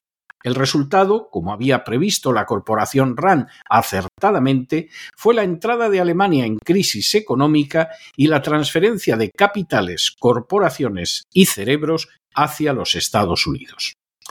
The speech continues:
En las últimas horas hemos tenido nuevas noticias sobre la crisis económica que azota a Alemania. Sin ánimo de ser exhaustivos, los hechos son los siguientes.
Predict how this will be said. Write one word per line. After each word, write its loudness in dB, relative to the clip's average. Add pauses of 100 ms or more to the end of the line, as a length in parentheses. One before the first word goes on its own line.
(320)
En 0
las 0
últimas -4
horas 0
hemos -2
tenido 2
nuevas 2
noticias 0 (240)
sobre -2
la 2
crisis -2
económica -2
que 0
azota 0
a 0
Alemania. -6 (420)
Sin 0
ánimo 2
de 0
ser -2
exhaustivos, 0 (220)
los -2
hechos 0
son 2
los -2
siguientes. -4